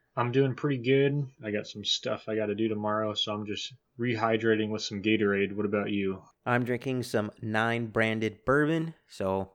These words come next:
Speaker 2: don't worry, my liver can handle it for both. I am a bit fascinated with World War One and World War Two, and sometimes weird stories come out of those eras, this one being one of them. Wolves, for as long as humans have existed,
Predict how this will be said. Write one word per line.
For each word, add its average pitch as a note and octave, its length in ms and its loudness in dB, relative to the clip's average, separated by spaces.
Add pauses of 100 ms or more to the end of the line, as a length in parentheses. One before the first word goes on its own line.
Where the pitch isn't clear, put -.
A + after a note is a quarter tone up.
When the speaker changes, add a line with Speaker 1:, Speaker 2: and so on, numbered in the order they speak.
Speaker 2:
don't G#2 120 -2
worry, A2+ 320 2
my G2 140 -8
liver F#2+ 260 -4
can F#2 180 -10
handle F2+ 280 -10
it - 60 -16
for G2+ 80 -10
both. D#2+ 500 -14 (240)
I F3+ 560 6 (320)
am C3+ 100 0
a C#3+ 60 0
bit B2 180 0
fascinated G2+ 640 0
with G2+ 200 -6
World F#2+ 140 -4
War F#2 140 -6
One F#2 180 -6
and F#2 80 -8
World F2 160 -8
War F2+ 120 -10
Two, G2 420 -4 (280)
and G#2+ 160 -4
sometimes E3+ 480 -2
weird C#3+ 280 0
stories A2+ 400 2
come F2+ 200 -8
out E2 140 -6
of D#2+ 120 -8
those E2+ 260 -10
eras, G2 540 -2 (560)
this A2+ 200 -2
one B2 380 -2 (100)
being G2+ 220 -2
one E2+ 160 -4
of - 80 -18
them. - 200 -20 (300)
Wolves, D#3+ 600 2
for A2+ 180 -2
as G#2 100 0
long A#2+ 280 2
as - 200 -4
humans B2 360 -4
have A#2+ 160 -8
existed, F#2 560 -8